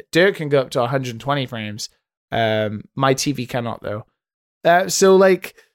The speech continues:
already a little frustrated by that, 'cause I feel like,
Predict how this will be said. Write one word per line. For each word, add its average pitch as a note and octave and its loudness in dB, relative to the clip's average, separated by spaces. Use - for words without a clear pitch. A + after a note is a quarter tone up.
already A#3 4
a B3 4
little D4 0
frustrated A3 0
by B3+ 2
that, C#4 0
'cause E3+ -2
I F3+ 2
feel G#3 2
like, F#3 0